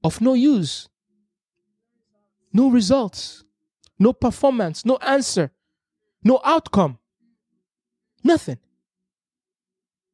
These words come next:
That will not be our case. Just because you, you take a promise from the Word of God, it doesn't happen overnight, doesn't mean that it's never gonna happen. That's why Paul emphasized that you all firmly,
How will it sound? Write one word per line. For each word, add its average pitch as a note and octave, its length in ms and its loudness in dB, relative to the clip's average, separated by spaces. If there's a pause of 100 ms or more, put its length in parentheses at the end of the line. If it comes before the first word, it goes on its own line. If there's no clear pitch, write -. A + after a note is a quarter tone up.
(460)
That F3+ 160 0
will F3+ 80 0
not E3+ 220 -4
be E3 160 -2
our D3+ 220 -4
case. - 680 -8 (840)
Just G3+ 200 2
because A3 460 0
you, F#3 240 4 (240)
you E3+ 100 0
take - 320 -2
a - 60 -2
promise G#3+ 460 0
from F#3+ 120 -2
the F3 80 2
Word F#3 180 2
of D#3 120 -2
God, F3+ 220 2
it D#3 60 -2
doesn't F3+ 240 0
happen F#3 360 -4
overnight, D#3+ 480 0
doesn't E3+ 300 0
mean F3 200 0
that D#3 340 -2 (440)
it's - 160 -4
never E3 240 2
gonna D#3 200 -2
happen. D3+ 420 -4 (1040)
That's G3 220 0
why F#3 120 2
Paul G3 300 0
emphasized F3 640 -2
that D#3+ 100 0
you D#3+ 220 0
all G3 180 2
firmly, F#3 960 -2